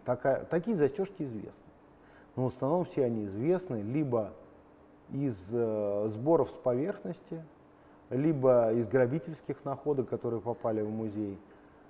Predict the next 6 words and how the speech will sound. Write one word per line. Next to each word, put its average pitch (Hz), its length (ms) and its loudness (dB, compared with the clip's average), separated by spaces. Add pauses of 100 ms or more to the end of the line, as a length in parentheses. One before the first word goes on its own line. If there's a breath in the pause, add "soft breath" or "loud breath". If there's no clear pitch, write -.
(120)
А 113 340 2
практически - 680 0
это 196 300 8
единственный 120 560 0
случай, 208 420 -2
когда 120 600 2